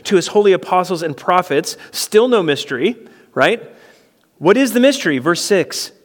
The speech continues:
to be specific, "that the Gentiles are fellow heirs and fellow members of the body and fellow partakers of the gospel in Christ Jesus,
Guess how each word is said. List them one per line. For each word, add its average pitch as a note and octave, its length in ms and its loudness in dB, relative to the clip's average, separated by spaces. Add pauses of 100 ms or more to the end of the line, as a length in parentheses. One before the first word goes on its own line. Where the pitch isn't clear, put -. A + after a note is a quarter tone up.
to - 100 -16
be E3 120 -6
specific, - 840 -8 (1000)
"that D3+ 140 -8
the E3+ 80 -2
Gentiles C3+ 1040 -4 (500)
are B2+ 140 -8
fellow G#3 580 0
heirs A#2+ 540 -6 (400)
and B2 120 -16
fellow G3 440 0
members G3 320 -2
of F#3+ 80 -4
the G3 100 -4
body B2+ 540 -4 (340)
and B2 100 -10
fellow G3 440 0
partakers E3 800 -4
of C#3 200 -14
the D3 80 -2
gospel C3+ 720 -2 (280)
in D3+ 180 -4
Christ D#3 460 -2
Jesus, A2+ 640 -10